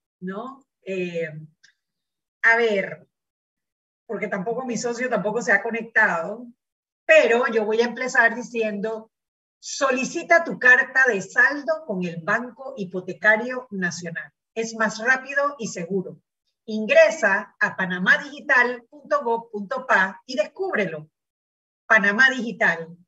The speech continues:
una iniciativa de A I G y el gobierno de Panamá.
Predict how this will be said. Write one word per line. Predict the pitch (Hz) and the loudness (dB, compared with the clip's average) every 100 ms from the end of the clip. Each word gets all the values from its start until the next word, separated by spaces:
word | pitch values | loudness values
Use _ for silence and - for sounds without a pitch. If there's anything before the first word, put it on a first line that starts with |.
| _ _ - | _ _ -10
una | 330 294 214 214 | -4 2 2 0
iniciativa | 202 285 320 302 302 254 214 233 226 180 | -8 -4 2 2 2 2 4 4 0 -2
de | 196 | -2
A | 185 | 4
I | 226 262 302 294 | 4 4 0 -2
G | 277 226 240 - | -2 -2 -6 -6
y | 220 | -4
el | 196 | -4
gobierno | 196 208 220 208 214 220 190 | -4 2 4 2 0 -6 -6
de | 185 | -8
Panamá. | 175 160 151 151 | -6 -6 -10 -14